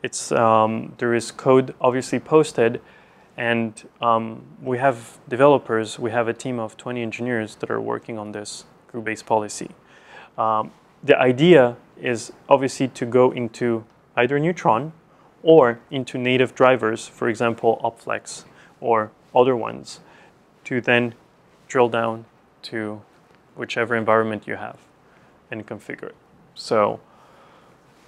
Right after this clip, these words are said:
that's the idea, is to, um, you know, we've talked about policy for some time with A C I.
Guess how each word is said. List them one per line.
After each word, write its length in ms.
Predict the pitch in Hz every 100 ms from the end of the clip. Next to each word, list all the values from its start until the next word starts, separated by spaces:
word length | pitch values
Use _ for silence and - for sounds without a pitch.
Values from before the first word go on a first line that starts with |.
| _ _ _ -
that's 400 | 143 147 - - - - _ _
the 280 | - 143 156 -
idea, 440 | 120 113 117 113
is 380 | - 123 113 - - -
to, 340 | 127 120 123 113 - - -
um, 560 | - 113 113 113 113 -
you 140 | 151 139
know, 100 | 135
we've 240 | 139 147
talked 240 | - 170 -
about 240 | 131 120
policy 560 | - 151 127 - 113 110 - _ _
for 180 | - 117
some 220 | - 123
time 260 | 120 117 113
with 160 | 107
A 80 | 113
C 200 | 101 -
I. 260 | 101 -